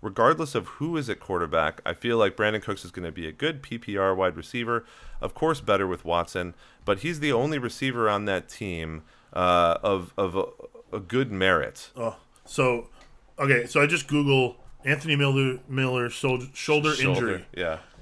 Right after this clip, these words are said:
Speaker 2: April fourth, twenty nineteen, Anthony Miller gruesomely details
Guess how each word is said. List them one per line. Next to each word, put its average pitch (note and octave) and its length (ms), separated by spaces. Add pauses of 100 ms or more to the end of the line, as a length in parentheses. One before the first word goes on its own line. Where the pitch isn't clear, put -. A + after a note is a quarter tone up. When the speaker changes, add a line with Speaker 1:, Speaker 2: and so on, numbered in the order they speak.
(160)
Speaker 2:
April D3+ 220
fourth, E3 480
twenty C#3+ 260
nineteen, B2+ 440
Anthony C#3 420
Miller B2+ 260
gruesomely D3 920
details B2+ 640